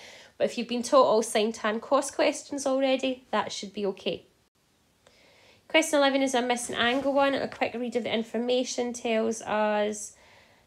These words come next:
that there is no tangents and there is no diameters. So there are no right angle triangles here. Oh,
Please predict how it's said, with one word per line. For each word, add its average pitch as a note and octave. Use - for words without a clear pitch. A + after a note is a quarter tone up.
that G#3+
there G#3
is G#3
no C4+
tangents G3+
and G3+
there G#3
is G3
no G#3+
diameters. A3+
So -
there A3+
are A#3
no C4
right B3
angle A3
triangles A#3
here. A3+
Oh, B3